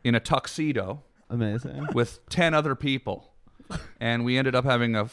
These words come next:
Speaker 1: like, a three-hour long dinner, uh, with ten people in a small little room. And that was probably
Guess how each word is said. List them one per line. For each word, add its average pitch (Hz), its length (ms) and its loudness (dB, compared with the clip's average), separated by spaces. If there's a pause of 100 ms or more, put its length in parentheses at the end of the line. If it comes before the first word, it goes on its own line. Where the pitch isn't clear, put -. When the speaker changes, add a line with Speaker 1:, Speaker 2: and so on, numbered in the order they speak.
(140)
Speaker 1:
like, 110 160 -4
a 107 60 -4
three-hour 139 760 2
long 120 320 -2
dinner, 107 400 -4 (920)
uh, 107 440 0 (240)
with 127 180 -6
ten 156 220 2
people 139 480 -4 (460)
in 123 100 -8
a 113 60 -4
small 139 360 0
little 135 180 0
room. 123 400 -6 (480)
And 117 140 -4
that 127 120 4
was 123 120 0
probably 110 800 -4